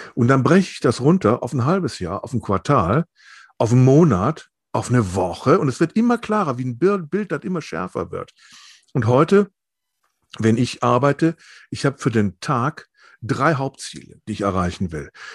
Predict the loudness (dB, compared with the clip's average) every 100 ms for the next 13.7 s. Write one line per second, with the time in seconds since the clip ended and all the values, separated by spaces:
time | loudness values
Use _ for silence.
0 | -4 -2 2 2 2 4 4 6 4 2
1 | 0 2 2 0 0 2 0 0 -4 -4
2 | -2 0 0 0 -2 -2 -6 -6 -6 -6
3 | -2 -2 -4 -6 -6 -6 -4 -4 -6 -12
4 | -14 -20 _ _ -20 -18 -8 0 2 2
5 | 2 -2 0 -2 0 -2 0 -2 0 0
6 | 0 -2 -6 -8 -8 -4 0 0 0 _
7 | _ _ -20 -20 -20 -20 -2 -2 2 2
8 | 2 -2 -4 -6 -6 -12 _ -2 0 2
9 | 0 -2 -4 -4 -4 -6 -6 -4 -6 -6
10 | -4 -4 -6 -12 -8 -10 -2 -2 0 -2
11 | -4 -2 -2 -4 -4 -4 -4 -6 -6 -6
12 | -4 -8 -10 _ _ -8 -4 -4 0 4
13 | 4 2 0 -2 -2 -2 -4